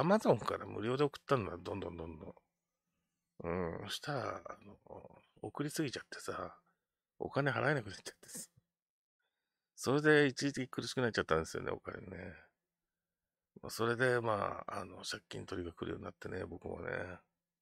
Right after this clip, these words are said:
うーん。すかさず来るからね、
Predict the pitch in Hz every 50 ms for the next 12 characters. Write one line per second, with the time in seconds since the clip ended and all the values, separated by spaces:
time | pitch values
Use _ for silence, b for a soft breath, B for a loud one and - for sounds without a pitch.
0 | _ _ _ _ _ _ _ _ _ _ _ _ _ _ _ - - _ - -
1 | - 80 82 85 - - 160 - 80 78 78 78 - 143 143 - - - _ _
2 | _ _ _ _ _ _ _ _ _ _ _ _ _ _ _ _ _ _ - -
3 | - _ - - - - - - 139 131 - 139 139 139 135 - 143 120 101 -
4 | 82 76 80 90 90